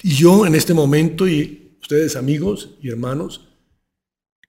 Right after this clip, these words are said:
que pueden ver a Jesucristo, sentirlo y verlo con el Espíritu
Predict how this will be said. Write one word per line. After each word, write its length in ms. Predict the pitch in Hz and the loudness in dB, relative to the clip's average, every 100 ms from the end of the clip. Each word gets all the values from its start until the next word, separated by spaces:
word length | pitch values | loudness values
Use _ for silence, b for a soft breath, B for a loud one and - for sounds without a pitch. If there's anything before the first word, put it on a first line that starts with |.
| - | -12
que 140 | 139 | -12
pueden 680 | - - 180 208 214 196 180 | -12 0 6 6 8 6 8
ver 240 | 220 247 | 10 10
a 60 | 214 | 8
Jesucristo, 960 | - 151 151 - 175 190 - - - - _ _ _ _ _ _ | 2 0 0 0 4 4 2 -2 -6 -8 _ _ _ _ _ _
sentirlo 840 | - 143 139 139 214 247 262 233 | -8 -4 -4 4 8 10 10 10
y 40 | 175 | 8
verlo 380 | 175 190 214 | 6 6 6
con 160 | 180 151 | 4 0
el 100 | 135 | 0
Espíritu 880 | 127 - - 214 220 220 302 - - | -2 -2 4 6 6 4 -2 -2 -12